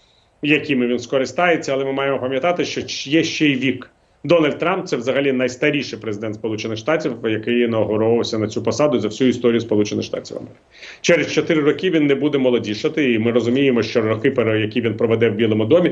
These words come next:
будуть, е, позначатися і на його стані здоров'я, і на стані реагувати на виклики. І ми взагалі не знаємо, як виглядатиме Дональд Трамп в момент, коли розпочнеться нова передвиборча кампанія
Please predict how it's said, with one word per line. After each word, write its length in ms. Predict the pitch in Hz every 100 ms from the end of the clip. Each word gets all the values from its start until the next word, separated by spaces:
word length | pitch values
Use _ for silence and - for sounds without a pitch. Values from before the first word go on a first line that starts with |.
| - - -
будуть, 500 | 123 147 135 135 - 135
е, 160 | 123
позначатися 760 | 117 143 135 131 147 127 113 113
і 40 |
на 80 | 113
його 160 | 107 107
стані 300 | - 110 110
здоров'я, 520 | 110 143 175 135 117
і 20 |
на 120 | 107
стані 340 | 101 110 104 107
реагувати 500 | 104 107 113 104 113
на 100 | 120
виклики. 440 | 165 156 143 123
І 40 |
ми 100 | 113
взагалі 280 | 117 120 127
не 120 | 117
знаємо, 320 | 113 127 113 107
як 200 | 104 110
виглядатиме 540 | 104 110 107 104 101
Дональд 300 | 101 104 101
Трамп 260 | 147 180 175 - -
в 40 | 123
момент, 380 | 139 131 160
коли 160 | 156 127
розпочнеться 580 | 123 - - 139 135 123
нова 240 | 113 123
передвиборча 560 | - 120 104 120 113 -
кампанія 460 | 113 104 110 117